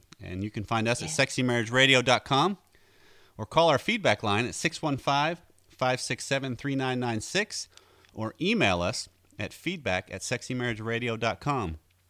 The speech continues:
Speaker 1: And over the holiday, you know, I think both of us pretty much took some time off the online world
Speaker 2: Mm-hmm.
Speaker 1: and, and just spent some time in the physical world <laughs> with fam-, with family. And,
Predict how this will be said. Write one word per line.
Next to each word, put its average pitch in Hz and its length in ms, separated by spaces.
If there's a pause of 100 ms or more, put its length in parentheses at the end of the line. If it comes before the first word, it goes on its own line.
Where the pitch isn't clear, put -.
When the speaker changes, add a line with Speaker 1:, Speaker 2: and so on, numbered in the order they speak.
(380)
Speaker 1:
And 101 300
over 175 240
the 113 100
holiday, 113 640 (680)
you 110 80
know, 107 60
I 110 80
think 123 200
both 123 200
of 117 80
us 110 80
pretty 120 200
much 110 200
took 117 160
some 104 120
time 101 280
off 98 260
the 104 100
online 98 540
world 78 360 (380)
Speaker 2:
Mm-hmm. 180 160
Speaker 1:
and, 87 320 (600)
and 95 100
just 90 140
spent - 240
some 98 100
time 98 300
in 90 320
the 85 400 (720)
physical 131 460
world 82 340 (120)
<laughs> - 100
with 117 200
fam-, 139 500
with 147 100
family. 151 800 (1160)
And, 123 340